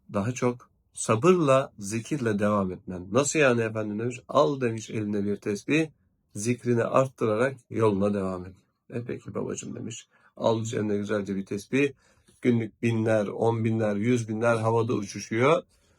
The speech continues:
Derken artık insanlardan soğumaya, hakkın zikriyle meşgul oldukça da insanlardan uzaklaşıp tenhalarda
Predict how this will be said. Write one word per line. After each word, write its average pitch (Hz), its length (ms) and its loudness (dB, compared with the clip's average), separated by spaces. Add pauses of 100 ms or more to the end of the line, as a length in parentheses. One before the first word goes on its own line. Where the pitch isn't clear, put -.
(240)
Derken 131 540 4 (120)
artık 123 340 2 (140)
insanlardan 123 880 2
soğumaya, 110 800 0
hakkın 113 320 0
zikriyle 123 440 0
meşgul 107 360 -4
oldukça 123 520 -2
da 175 240 2 (300)
insanlardan 120 840 0
uzaklaşıp 135 580 -10
tenhalarda 120 920 0